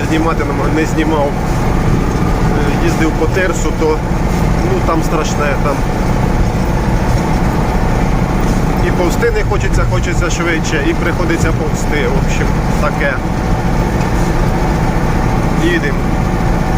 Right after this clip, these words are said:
Вже потихеньку травичка починає зеленіти, весною пахне. Сьогодні вже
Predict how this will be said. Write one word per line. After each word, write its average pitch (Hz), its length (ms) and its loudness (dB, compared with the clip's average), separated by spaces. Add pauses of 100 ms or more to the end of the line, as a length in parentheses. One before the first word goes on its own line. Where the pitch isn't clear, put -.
(340)
Вже 143 160 0 (100)
потихеньку 160 640 0 (680)
травичка 147 420 0
починає 180 560 0
зеленіти, 175 680 0 (640)
весною 175 440 0 (100)
пахне. 156 380 0 (680)
Сьогодні 160 380 0
вже 151 240 0